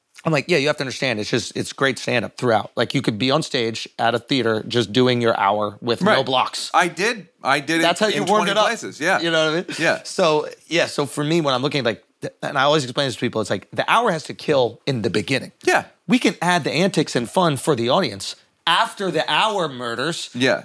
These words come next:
Speaker 1: This other stuff isn't covering up the fact that it's not
Speaker 2: No,
Speaker 1: funny.
Speaker 2: it's not like,
Speaker 1: It's
Speaker 2: uh,
Speaker 1: elevating
Speaker 2: yeah,
Speaker 1: it.
Speaker 2: exactly.
Speaker 1: Yeah,
Speaker 2: It
Speaker 1: yeah.
Speaker 2: makes it more of, like, a tr-,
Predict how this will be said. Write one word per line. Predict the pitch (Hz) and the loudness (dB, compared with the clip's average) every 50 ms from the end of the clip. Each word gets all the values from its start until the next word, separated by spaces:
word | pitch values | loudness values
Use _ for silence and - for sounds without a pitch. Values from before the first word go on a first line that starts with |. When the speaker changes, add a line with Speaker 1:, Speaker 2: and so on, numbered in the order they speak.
| - | 0
Speaker 1:
This | 156 220 - 202 | 0 2 2 2
other | 220 233 233 | 2 2 2
stuff | - - 214 190 - | 2 2 0 0 0
isn't | 190 156 180 147 - - | 0 0 0 0 -2 -6
covering | - - 175 180 151 175 165 143 147 170 | -4 0 2 2 4 4 2 2 2 0
up | 170 - - | -2 -2 -4
the | - | -12
fact | 131 - 156 143 139 123 | -6 -2 0 0 0 0
that | 139 131 | -2 -4
it's | 117 160 | -2 2
not | - 208 190 | 2 4 4
Speaker 2:
No, | 147 139 | 4 4
Speaker 1:
funny. | 185 185 170 139 | 2 2 0 0
Speaker 2:
it's | 147 | 0
not | 180 170 156 151 - 147 | 2 2 2 2 0 0
like, | 143 135 135 127 | 0 0 0 -2
Speaker 1:
It's | - 131 | -2 -2
Speaker 2:
uh, | 135 135 131 127 123 120 120 | 0 2 2 2 2 2 4
Speaker 1:
elevating | 113 - - 311 285 254 202 208 208 190 190 180 175 170 - | 4 4 4 4 2 2 2 2 2 2 2 2 0 0 0
Speaker 2:
yeah, | 151 151 135 | 0 0 0
Speaker 1:
it. | 170 165 | 0 -2
Speaker 2:
exactly. | - 131 131 120 110 - - - - | -2 0 0 0 -2 -2 -6 -10 -6
Speaker 1:
Yeah, | 120 135 143 120 - - _ - | -2 0 0 0 -2 -4 _ -4
Speaker 2:
It | - 131 | -2 0
Speaker 1:
yeah. | 151 | 2
Speaker 2:
makes | 151 139 - - | 2 0 2 2
it | 147 131 98 | 0 0 0
more | 117 123 123 123 120 117 | 0 0 2 2 2 2
of, | 113 95 | 2 2
like, | 107 110 104 101 92 95 | 2 2 2 2 0 0
a | 95 101 101 95 87 76 69 _ _ _ _ _ _ _ _ _ _ _ _ _ _ _ _ _ _ _ _ _ _ _ _ _ _ _ _ - - - - - - _ | 2 2 4 4 2 0 -4 _ _ _ _ _ _ _ _ _ _ _ _ _ _ _ _ _ _ _ _ _ _ _ _ _ _ _ _ -20 -20 -20 -20 -20 -20 _
tr-, | - - | -20 -20